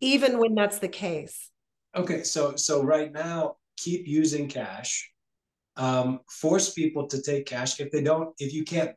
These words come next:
Speaker 2: buy from a place with cash, find a place that will take your cash. 'Cause, you know, right now they're bribing restaurants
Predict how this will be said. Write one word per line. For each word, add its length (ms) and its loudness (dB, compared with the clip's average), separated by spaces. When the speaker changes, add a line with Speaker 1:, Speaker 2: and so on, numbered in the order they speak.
Speaker 2:
buy 240 -2
from 180 -8
a 60 -4
place 280 -2
with 160 -8
cash, 320 -6
find 220 -2
a 40 -6
place 280 -6
that 180 -6
will 120 -6
take 240 -4
your 80 -10
cash. 640 -10
'Cause, 160 2
you 80 4
know, 100 6
right 220 6
now 140 0
they're 180 2
bribing 680 -4
restaurants 800 -4